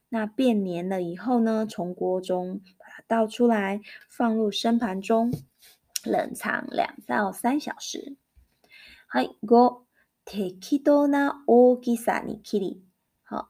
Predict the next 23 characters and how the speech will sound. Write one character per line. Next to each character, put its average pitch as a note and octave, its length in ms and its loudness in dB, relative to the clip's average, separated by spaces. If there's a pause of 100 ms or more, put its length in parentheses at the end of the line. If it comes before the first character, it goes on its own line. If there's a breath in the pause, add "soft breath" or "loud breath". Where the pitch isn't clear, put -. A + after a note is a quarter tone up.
把 F#3+ 140 -8
它 G3+ 160 -6
切 C#4+ 360 2
成， F#3+ 440 -2
切 A#3+ 200 0
り A3 160 0
就 - 120 -10
是 - 200 -12
切， C4 500 0 (560 loud breath)
适 C#4 400 2
当 F#3 340 0
的， - 180 -10 (200)
適 G#3+ 560 -4
度 F#3 300 2
な， G3+ 320 -2 (220 soft breath)
适 A3+ 280 -2
当 F#3+ 280 -2
的 - 220 -8 (120)
大 A3+ 260 2
小， - 340 -10 (160)
大 C4 460 6 (140)
き A#3+ 220 0
さ， - 340 -6